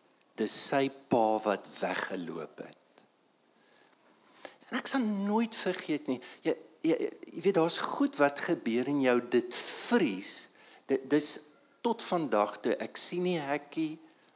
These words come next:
ek sien die bome, ek sien die paviljoen, dit is net een van daai oomblikke. En ek onthou die, die skaamte,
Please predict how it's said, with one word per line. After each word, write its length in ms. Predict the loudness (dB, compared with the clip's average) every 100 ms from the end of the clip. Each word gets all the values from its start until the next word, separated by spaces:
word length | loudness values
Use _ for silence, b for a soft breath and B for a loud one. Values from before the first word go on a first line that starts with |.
| b b _ _
ek 160 | -12 -8
sien 320 | -6 -2 0
die 140 | 0 -2
bome, 720 | 0 4 4 4 2 0 -2 B B B _
ek 180 | -8 -4
sien 260 | 0 4
die 120 | 4 4
paviljoen, 1080 | 4 2 4 2 2 0 2 4 2 -2 B B B
dit 240 | -2 0 0
is 200 | 0 -2
net 200 | -4 -4
een 160 | -6 -6
van 240 | -8 -8
daai 180 | -8 -4
oomblikke. 540 | -6 -4 -8 -8 -10 -10 -14 _ b b b b b b b b 0
En 120 | 2 2 0
ek 180 | -2 -2
onthou 520 | -2 -2 -2 0 0 -2 -6
die, 320 | -4 -4 -10 -18 _ _ _ _ _
die 120 | -2
skaamte, 1080 | 0 2 0 0 -2 0 0 -2 -4 -6 -8